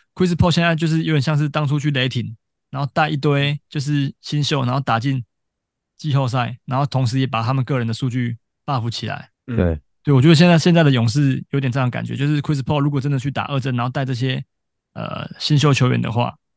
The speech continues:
Speaker 1: 那就是这几个新秀，
Speaker 2: 嗯。
Speaker 1: 新生代的球员数据都能够得到不错的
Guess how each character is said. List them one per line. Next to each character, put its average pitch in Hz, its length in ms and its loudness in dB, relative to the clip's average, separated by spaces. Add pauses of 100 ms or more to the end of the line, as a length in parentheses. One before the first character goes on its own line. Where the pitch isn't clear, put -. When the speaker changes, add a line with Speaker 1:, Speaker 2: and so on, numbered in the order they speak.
(140)
Speaker 1:
那 127 480 -2 (160)
就 135 80 -2
是 123 360 2 (340)
这 156 100 0
几 123 160 0
个 117 100 0
新 127 160 2
秀， 127 220 4
Speaker 2:
嗯。 - 80 -6 (320)
Speaker 1:
新 147 160 2
生 147 140 2
代 147 80 0
的 127 100 0
球 117 160 -2
员 110 320 -6
数 - 160 -2
据 127 140 2
都 127 180 4
能 120 100 4
够 120 200 2
得 107 160 -2
到 117 160 -2
不 117 100 -6
错 117 160 -2
的 - 240 -6